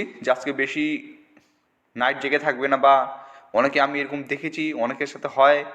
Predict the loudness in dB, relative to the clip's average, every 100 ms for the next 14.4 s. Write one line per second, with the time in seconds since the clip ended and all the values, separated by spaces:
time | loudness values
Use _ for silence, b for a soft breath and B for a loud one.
0 | B B B B _ -6 0 0 0 0
1 | -2 0 -4 -4 -6 -2 -2 0 -2 0
2 | 0 2 2 0 B B -6 -4 -2 2
3 | 2 4 4 2 2 2 2 2 0 -2
4 | 2 2 4 2 0 0 6 6 6 2
5 | 2 -4 -4 -2 -4 -4 -6 -4 -4 -4
6 | -6 -12 -6 -2 0 2 0 -2 -2 -4
7 | -4 -8 -6 -4 -2 -2 -2 2 2 4
8 | 0 0 -4 -4 -4 2 2 2 -4 -8
9 | -10 -12 -6 -6 -4 -4 0 2 0 -2
10 | -18 -20 -20 B B B B 0 0 2
11 | -2 -2 4 4 4 0 2 4 2 -2
12 | -4 -6 4 4 4 0 0 2 2 2
13 | -6 -10 -6 4 4 2 -2 0 2 2
14 | 2 2 0